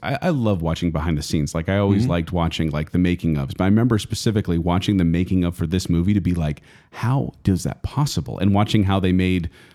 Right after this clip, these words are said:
Speaker 1: like, the dinosaurs run around him and match their eye lines, and how the T-Rex smashed in the side of the car and they added a dent.
Speaker 2: Yeah.
Speaker 1: Like, all those magical things that happen to come to this. By the way, Jurassic Park,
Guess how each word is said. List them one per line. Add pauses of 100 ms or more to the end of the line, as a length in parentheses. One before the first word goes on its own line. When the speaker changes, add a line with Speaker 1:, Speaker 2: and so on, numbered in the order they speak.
Speaker 1:
like,
the
dinosaurs
run
around
him
and
match
their
eye
lines,
and
how
the
T-Rex
smashed
in
the
side
of
the
car
and
they
added
a
dent.
Speaker 2:
Yeah.
Speaker 1:
Like, (420)
all
those
magical
things
that
happen
to
come
to
this.
By
the
way,
Jurassic
Park,